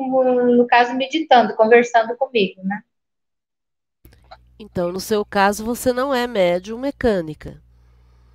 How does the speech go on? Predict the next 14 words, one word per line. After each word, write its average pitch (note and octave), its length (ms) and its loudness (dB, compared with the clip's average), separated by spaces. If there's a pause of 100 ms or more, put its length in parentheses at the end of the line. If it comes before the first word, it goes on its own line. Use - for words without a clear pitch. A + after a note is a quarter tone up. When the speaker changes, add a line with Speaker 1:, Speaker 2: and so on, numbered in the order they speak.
(720)
Speaker 2:
Entendeu? D3+ 420 -6
Porque - 220 -14
o D#3+ 40 -4
mecânico F#3 920 -4 (100)
é, D#3+ 920 4
é, D#3 120 0
independe G3 600 0
da A#3 120 4
vontade. A3 880 -2 (380)
Não E3+ 140 -16
tem F3+ 160 -4
participação G#3 880 -4
do G#3+ 120 -4
médium. D#3+ 640 0